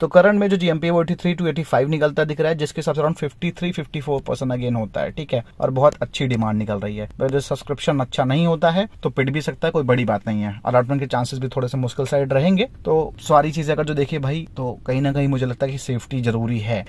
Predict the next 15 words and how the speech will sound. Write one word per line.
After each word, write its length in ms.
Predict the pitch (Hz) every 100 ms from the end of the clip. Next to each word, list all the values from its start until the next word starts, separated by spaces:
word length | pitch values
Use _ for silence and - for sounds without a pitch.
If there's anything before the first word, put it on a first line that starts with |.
| -
अब 120 | 127
आपका 220 | 131 - 180
जो 140 | 175
भी 80 | 175
डिसीजन 280 | 175 170 160
है 40 |
वो 60 | 160
कमेंट 280 | 143 143 151
करके 140 | 160
बताना 340 | 143 139 160 185
क्या 120 | 120 113
करने 260 | 123 127
वाले 220 | 127 123
हो 100 | 123
आप। 100 | 160